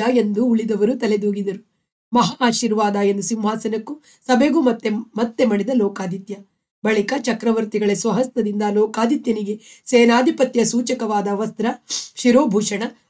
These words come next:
ಅಸ್ತ್ರಗಳನ್ನಿತ್ತು ವೀರ ವೀಳಯವನ್ನು ನೀಡಿದರು. ಕಹಳೆಗಳು ಕೂಗಿ ಬೇರಿಗಳು ಮೊಳಗಿ ಜಗತ್ತಿಗೆ ಸುದ್ದಿಯನ್ನು ಸಾರಿದವು. ಲೋಕಾಧಿ-, ಲೋಕಾಧಿಪತ್ಯ ಸಿಂಹಾಸನದಿದ್ದರು ಮಂಡಿಯೂರಿ ಎದೆಯಲ್ಲಿ ತುಂಬಿ ಬಂದ ಭಾವದ ವೇಗಕ್ಕೆ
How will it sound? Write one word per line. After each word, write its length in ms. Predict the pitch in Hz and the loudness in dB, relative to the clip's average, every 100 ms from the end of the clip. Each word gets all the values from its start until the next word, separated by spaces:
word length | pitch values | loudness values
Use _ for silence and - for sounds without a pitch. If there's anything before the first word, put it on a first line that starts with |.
| - | -4
ಅಸ್ತ್ರಗಳನ್ನಿತ್ತು 800 | 247 294 247 226 226 214 214 202 | 0 2 4 2 0 -4 0 2
ವೀರ 280 | 254 302 233 214 202 | 4 4 2 -2 -2
ವೀಳಯವನ್ನು 640 | 247 294 226 208 202 202 | 0 2 2 2 0 2
ನೀಡಿದರು. 520 | 202 202 202 202 - _ _ - | 2 0 0 -4 -6 _ _ 2
ಕಹಳೆಗಳು 540 | 285 294 320 330 349 | 4 6 4 2 0
ಕೂಗಿ 320 | - 240 240 | 2 2 2
ಬೇರಿಗಳು 520 | 208 226 233 220 240 240 | 2 4 4 4 2 2
ಮೊಳಗಿ 580 | 208 240 247 - - - | 2 2 0 -4 -14 0
ಜಗತ್ತಿಗೆ 460 | 269 339 - 240 - | 2 2 0 -2 -2
ಸುದ್ದಿಯನ್ನು 460 | 247 196 226 262 | -4 0 2 2
ಸಾರಿದವು. 520 | 247 208 202 196 190 - _ _ _ - | 0 0 0 -2 -4 -10 _ _ _ 4
ಲೋಕಾಧಿ-, 680 | 247 247 226 202 226 - 226 | 4 6 0 0 -4 -6 4
ಲೋಕಾಧಿಪತ್ಯ 800 | 240 254 262 262 - 226 - 226 | 4 6 4 4 0 -2 -2 -2
ಸಿಂಹಾಸನದಿದ್ದರು 880 | 202 233 233 240 285 240 202 190 214 | -2 0 2 2 0 0 0 0 0
ಮಂಡಿಯೂರಿ 840 | 208 240 240 247 311 - - - 240 | 2 2 4 2 0 -4 -12 -2 4
ಎದೆಯಲ್ಲಿ 580 | 247 254 247 302 320 | 6 8 8 6 4
ತುಂಬಿ 260 | - 247 240 | 2 2 2
ಬಂದ 220 | 226 226 | 2 2
ಭಾವದ 520 | 208 170 202 262 269 220 | 2 2 0 0 0 -2
ವೇಗಕ್ಕೆ 600 | 208 226 269 254 233 220 | 2 2 2 -2 -4 -6